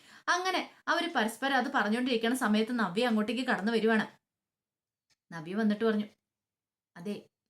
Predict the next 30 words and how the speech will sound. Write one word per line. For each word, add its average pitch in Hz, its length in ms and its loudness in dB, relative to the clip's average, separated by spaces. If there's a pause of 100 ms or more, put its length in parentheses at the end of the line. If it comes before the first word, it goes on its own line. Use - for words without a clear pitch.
(320)
നന്ദു 269 280 0
വിളിച്ചു 247 280 0
വച്ചാന്ന് 226 300 2
ചോദിക്കാം. 208 280 0 (160)
ഇതുവരെയായിട്ടും 190 440 -4
വിളിച്ചിട്ടില്ല." 233 560 0
"അല്ല, 302 140 0 (420)
നിനക്കൊന്ന് 302 400 0
വിളിച്ചുകൂടായിരുന്നോ?" 233 720 2
എന്ന് 254 120 2
ചോദിക്കുവാണ്. 214 420 0 (140)
ആ 156 140 -8
സമയം 190 380 -4 (240)
നന്ദു 170 380 -6 (540)
അനിയുടെ 311 360 2
ഫോട്ടോയൊക്കെ 220 580 -2
നോക്കി 208 280 -2
ഫോണിനകത്ത് 202 460 -4
നോക്കിയിരിക്കുവാണ്. 202 600 -2 (380)
സഹിക്കാൻ 208 460 -4
പറ്റുന്നുണ്ടായിരുന്നില്ല 233 720 0
നന്ദുവിന്. 202 340 -2 (260)
കാരണം 330 340 0
മറക്കാൻ 277 420 2
ശ്രമിക്കുന്നതോടും 285 800 0
വീണ്ടും 262 440 0
വീണ്ടും 254 220 2
മനസ്സിലേക്ക് 247 500 0
അനി 226 160 2
ഇങ്ങനെ 247 240 -2